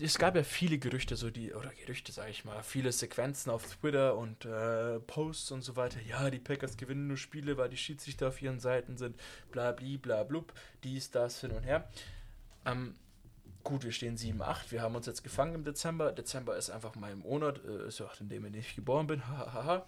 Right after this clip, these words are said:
Aber nee, da läuft's echt super für die Packers. Außerdem Matt LaFleur ist, ich glaub, die stehen jetzt fünfzehn null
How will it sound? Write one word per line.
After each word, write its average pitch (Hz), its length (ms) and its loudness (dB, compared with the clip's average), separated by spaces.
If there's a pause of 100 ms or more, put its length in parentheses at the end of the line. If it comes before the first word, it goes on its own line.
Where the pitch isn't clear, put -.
(140)
Aber 123 200 4
nee, 135 120 4
da 120 100 6
läuft's 113 240 4
echt 127 140 0
super 151 280 0
für 147 120 -6
die 139 80 0
Packers. 151 400 -2 (1400)
Außerdem 131 460 6
Matt 117 160 0
LaFleur 131 380 4
ist, 131 100 0
ich - 60 -10
glaub, - 160 -4
die 113 80 -10
stehen - 200 -8
jetzt 107 220 -8
fünfzehn 120 640 -4
null 120 300 -2